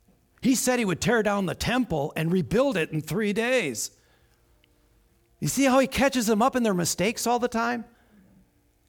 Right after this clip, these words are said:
No, it would be, he would be torn down on the cross, put in the tomb, and in three days he would what?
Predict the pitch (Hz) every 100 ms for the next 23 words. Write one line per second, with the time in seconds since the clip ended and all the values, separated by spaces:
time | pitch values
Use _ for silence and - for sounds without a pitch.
0 | - 269 254 226 226 220 233 202 - -
1 | 254 285 254 175 220 - 226 226 196 208
2 | 202 208 196 180 202 233 175 139 - -
3 | - - 277 269 - 254 240 185 - -
4 | 226 202 - 262 226 170 117 - - 196
5 | 214 185 - 240 269 247 220 240 196 131
6 | 196 208 208 240 185